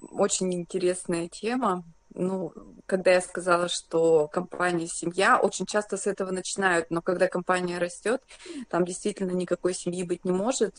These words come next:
И здесь некоторая ломка проходит не только в коллективе, но и в голове самого работни-, э, руководителя. И здесь действительно очень, м, очень полезна такая помощь, как расстановки.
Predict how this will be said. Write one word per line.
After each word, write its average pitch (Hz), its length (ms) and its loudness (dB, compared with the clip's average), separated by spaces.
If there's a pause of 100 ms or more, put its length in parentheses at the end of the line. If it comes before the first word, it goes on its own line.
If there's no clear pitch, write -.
И 180 140 -6
здесь 190 320 -6
некоторая 180 480 0
ломка 196 340 2
проходит 175 480 0
не 170 80 -10
только 220 280 2
в - 60 -4
коллективе, 170 540 -4
но 170 140 2
и 180 60 4
в 170 100 -4
голове 170 340 2
самого 175 640 2
работни-, 165 480 0 (100)
э, 165 360 2
руководителя. 180 720 -2 (720)
И 185 380 -2
здесь 190 400 -4
действительно 190 680 -6
очень, 175 460 -4
м, - 500 -12 (580)
очень 196 320 2
полезна 185 440 2
такая 170 320 -4
помощь, 175 340 -2
как - 160 -8
расстановки. - 680 -8